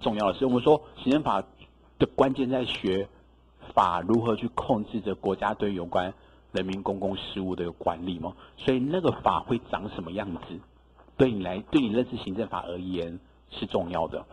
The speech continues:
所以我们现在就要教你那些法会长成什么样子，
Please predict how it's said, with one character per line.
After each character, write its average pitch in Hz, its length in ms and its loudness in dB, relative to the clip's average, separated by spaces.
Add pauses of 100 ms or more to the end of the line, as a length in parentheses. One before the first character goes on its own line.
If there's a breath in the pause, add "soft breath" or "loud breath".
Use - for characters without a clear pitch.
(140)
所 131 140 4
以 127 40 6
我 - 0 -
们 113 100 2
现 123 160 -4
在 123 80 0
就 123 100 0
要 117 80 6 (280)
教 117 300 6
你 113 220 2 (260 soft breath)
那 117 100 -2
些 120 120 0
法 - 280 0
会 98 140 2 (140)
长 78 220 -6
成 76 180 -10
什 - 80 -8
么 80 100 -10
样 80 200 -4
子， - 60 -14